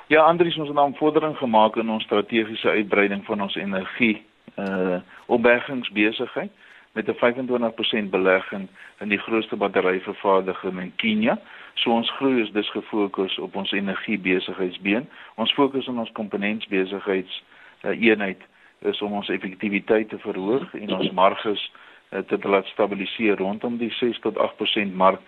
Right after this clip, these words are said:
teenoor die een punt twee persent vlak wat dit was in die eerste helfte van die jaar.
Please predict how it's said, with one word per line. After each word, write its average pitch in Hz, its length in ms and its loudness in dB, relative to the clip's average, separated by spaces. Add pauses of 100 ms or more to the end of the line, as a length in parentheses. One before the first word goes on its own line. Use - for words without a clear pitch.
(340)
teenoor 101 400 2 (120)
die 95 300 -2 (240)
een 120 220 0
punt 104 200 -6
twee 107 180 0
persent 98 440 -4
vlak 98 300 6
wat 92 120 2
dit 92 160 2
was 90 300 2
in 95 140 -4
die 95 160 -4
eerste 95 320 0
helfte - 340 -6
van - 140 -8
die 85 140 -8
jaar. 85 200 -10